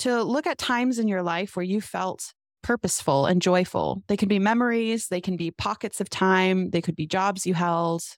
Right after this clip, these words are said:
anything like that. And asking yourself some probing questions around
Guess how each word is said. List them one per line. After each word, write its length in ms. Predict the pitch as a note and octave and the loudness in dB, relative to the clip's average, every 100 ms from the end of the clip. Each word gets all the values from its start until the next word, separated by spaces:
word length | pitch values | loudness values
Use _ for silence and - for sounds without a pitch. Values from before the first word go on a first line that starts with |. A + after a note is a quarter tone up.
| _ _ _ _ | _ _ _ _
anything 380 | G#3+ A#3+ A#3 E3+ | -2 0 0 -2
like 200 | D#3+ D#3+ | -2 -2
that. 280 | - - - _ _ _ _ _ _ _ | -4 -6 -8 _ _ _ _ _ _ _
And 120 | G#3+ | 0
asking 420 | - B3 C#4+ C4 A#3+ | 2 2 2 4 4
yourself 400 | G#3 - F3+ F3 | 4 2 0 0
some 160 | F#3+ | -2
probing 340 | - A3 A3+ G#3 | 0 0 0 -2
questions 600 | E3 - - E3 E3+ - | -4 -4 -4 -2 -2 -2
around 480 | F#3 F3 E3+ E3+ | -2 2 2 0